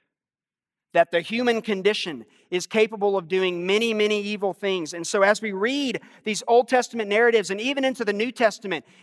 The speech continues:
and we read these horrible stories of what people can do, we think in our minds, "I would never do that." But the reality is, sin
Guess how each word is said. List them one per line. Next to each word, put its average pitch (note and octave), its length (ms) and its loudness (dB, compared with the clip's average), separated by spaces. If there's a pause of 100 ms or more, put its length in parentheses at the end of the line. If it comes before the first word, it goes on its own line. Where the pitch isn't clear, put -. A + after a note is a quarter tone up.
and F#3+ 120 -2
we G#3 60 6
read C4 200 0
these B3+ 160 -4
horrible A#3+ 380 4
stories A#3 420 2
of F#3+ 100 -4
what G#3 200 4
people A3 320 -4
can G3 180 -6
do, G3+ 340 2 (220)
we G#3 120 -2
think C4+ 260 0
in A#3+ 80 4
our G#3+ 120 6
minds, G#3+ 520 6 (100)
"I A3 160 6
would B3+ 160 0
never A3+ 240 2
do G#3 240 -6
that." C3 340 -4 (220)
But F#3+ 120 -6
the G#3+ 80 2
reality G#3 680 4
is, C#3+ 360 -6 (140)
sin E3 720 -2